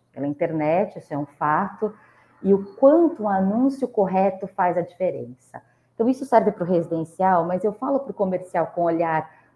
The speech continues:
com um pouquinho mais emocional, porque o imóvel comercial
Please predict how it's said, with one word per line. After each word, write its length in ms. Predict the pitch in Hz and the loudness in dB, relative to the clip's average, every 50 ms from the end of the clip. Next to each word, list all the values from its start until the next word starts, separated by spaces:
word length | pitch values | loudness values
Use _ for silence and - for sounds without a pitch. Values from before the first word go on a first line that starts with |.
| - - - | -20 -16 -8
com 240 | - 202 185 170 - _ _ - - - _ _ _ | -6 -6 -6 -6 -8 _ _ -20 -20 -20 _ _ _
um 60 | - 190 | -14 -4
pouquinho 380 | - 190 185 - 254 262 247 | -2 -2 0 2 4 4 4
mais 220 | 226 202 202 208 196 | 6 6 4 4 4
emocional, 1040 | 190 185 180 175 185 185 - - 160 147 147 147 156 185 214 220 190 160 151 - - - - - - - - _ | 2 2 2 0 -2 -2 -2 -2 -2 -2 0 -2 -2 0 0 2 2 2 2 0 -4 -14 -20 -20 -20 -20 -14 _
porque 580 | - 226 208 - - _ _ - 233 214 - - - | -2 -2 -2 -2 -6 _ _ 0 0 0 0 0 0
o 100 | 226 247 | 0 0
imóvel 380 | 240 233 254 277 339 330 294 | 2 2 2 0 0 0 -2
comercial 920 | 285 - 233 214 190 185 185 - - - 180 175 175 175 170 - - - | -2 -2 -2 -2 -2 -2 -4 -6 -8 -4 -2 0 2 2 0 0 -2 -8